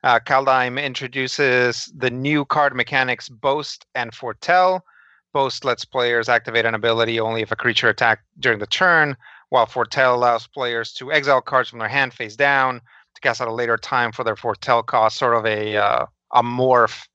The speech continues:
that doesn't actually hit the battlefield. Uh, Changeling and Snow also make a return. The new cards will arrive on Magic the Gathering Arena on January twenty-eighth,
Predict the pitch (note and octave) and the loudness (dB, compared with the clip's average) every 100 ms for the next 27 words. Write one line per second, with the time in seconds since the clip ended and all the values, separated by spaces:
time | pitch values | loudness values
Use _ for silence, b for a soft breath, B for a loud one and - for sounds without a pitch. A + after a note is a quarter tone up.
0 | _ B2 G#2+ G#2 _ _ _ _ _ - | _ 2 2 2 _ _ _ _ _ -2
1 | B2 B2+ A2+ G#2+ B2 G#2 A#2 A#2 A2+ A2 | -2 0 -2 -2 -6 -10 -10 -4 2 2
2 | A2 - A#2 A2 - B B B B A#2 | 0 -4 -4 -4 -6 B B B B 0
3 | A2 E3+ D3+ C#3+ C#3 A#2+ A2 - D3 D3 | 2 2 0 0 -2 -2 -6 -8 -2 0
4 | D3 D#3 C#3 C3+ C3+ C3 D3 B2 A#2+ - | 2 2 2 0 -2 -4 0 -2 -2 0
5 | D#3 D3 D3 - B B B C3+ C3+ - | 2 2 -2 -10 B B B -6 -2 2
6 | C3+ B2 A#2 A2+ A#2+ A#2+ A#2 - A2 A2+ | 2 2 0 2 2 2 0 -4 -4 -2
7 | B2 A#2+ A#2 A2+ A#2 A#2 A2+ A2 A#2+ C3 | 0 0 -4 0 0 0 -2 -6 -6 0
8 | B2+ B2 A#2 A2+ A#2 A#2 A#2 A2+ - C#3+ | 2 2 -2 -2 -2 2 0 0 -2 -2
9 | B2 D#3 D#3+ - | 2 2 2 -6